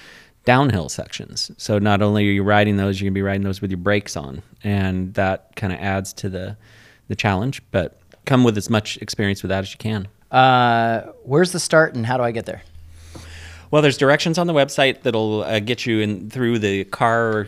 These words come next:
Speaker 1: car driving portion of that, and you'll end up at the, uh, Foothills Trailhead parking. And from there, you'll get on a trail called On Ramp, which kinda heads west, and follow that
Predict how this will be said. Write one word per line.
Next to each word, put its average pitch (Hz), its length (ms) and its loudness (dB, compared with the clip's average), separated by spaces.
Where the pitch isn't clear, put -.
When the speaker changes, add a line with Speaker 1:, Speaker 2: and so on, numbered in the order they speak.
Speaker 1:
car 131 200 2
driving 101 360 0
portion 98 380 -4
of 95 80 -4
that, 98 340 -6
and 101 180 -4
you'll 98 160 -4
end 104 140 -2
up 104 140 -4
at 104 100 -12
the, 101 280 -4
uh, 95 140 -4
Foothills 110 600 -4
Trailhead 113 640 -2
parking. 123 400 -4
And 113 100 -4
from 117 160 2
there, 131 240 4
you'll 107 520 2
get 113 200 -2
on 113 260 0
a 101 120 -2
trail 113 600 0
called 101 400 -4
On 117 260 -2
Ramp, 123 280 -2
which 107 140 -8
kinda 107 200 -8
heads 107 340 -8
west, 113 580 -6
and 104 480 -6
follow 127 380 2
that 120 420 0